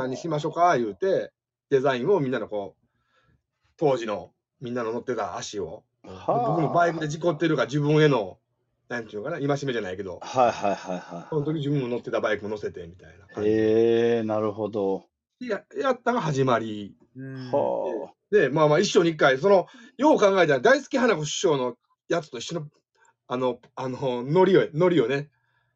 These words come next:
Speaker 1: 大好き花子師匠は入院したら、
Speaker 2: はい。
Speaker 1: 脳一血Tシャツ作ったりとかしてはるやん。
Speaker 2: <laughs> そうなんですか？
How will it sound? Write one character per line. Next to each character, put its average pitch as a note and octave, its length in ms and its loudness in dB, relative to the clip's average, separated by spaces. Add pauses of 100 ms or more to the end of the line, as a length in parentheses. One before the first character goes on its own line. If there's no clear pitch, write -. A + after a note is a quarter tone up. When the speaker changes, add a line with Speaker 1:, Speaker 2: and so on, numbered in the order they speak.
(300)
Speaker 1:
大 G3+ 180 4
好 - 60 -20
き G3+ 80 2
花 G3 180 2
子 D3+ 100 -4
師 - 180 -6
匠 C3+ 220 2
は A#2+ 180 0
入 E3+ 180 -2
院 E3+ 80 0
し D3+ 40 4
た A2+ 80 4
ら、 A#2 80 2
Speaker 2:
は A2 180 -4
い。 D#3 40 -12
Speaker 1:
脳 F#3+ 220 2
一 E3+ 120 -8
血 D3+ 300 -6
T D#3+ 180 -6
シ C#3 80 -6
ャ A#2+ 60 -6
ツ - 200 -20
作 C#3 160 -14
っ - 20 -18
た B2 120 0
り A2+ 40 0
と G#2+ 60 -6
か F#2+ 60 -12
し - 40 -12
て F3 40 0
は D#3+ 60 -2
る D#3+ 140 -4
や F#2+ 100 -4
ん。 E2 60 -18 (220)
Speaker 2:
<laughs> - 220 0
そ - 400 2
う D#3+ 40 2
な D3+ 60 4
ん C3+ 80 2
で A#2 100 0
す - 100 -14
か？ - 220 0